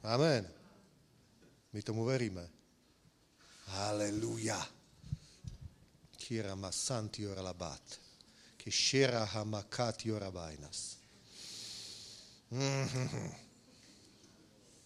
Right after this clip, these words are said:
My nie sme taká cirkev, z ktorej sa diabol smeje.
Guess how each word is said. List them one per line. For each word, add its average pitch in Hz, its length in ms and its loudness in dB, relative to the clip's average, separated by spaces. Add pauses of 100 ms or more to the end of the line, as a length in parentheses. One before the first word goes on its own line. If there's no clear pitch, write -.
(2250)
My 117 100 -2
nie 160 140 10
sme 143 160 6
taká 131 240 6
cirkev, 131 400 6
z - 80 -2
ktorej 127 160 6
sa 120 160 6
diabol 117 260 6
smeje. 101 380 0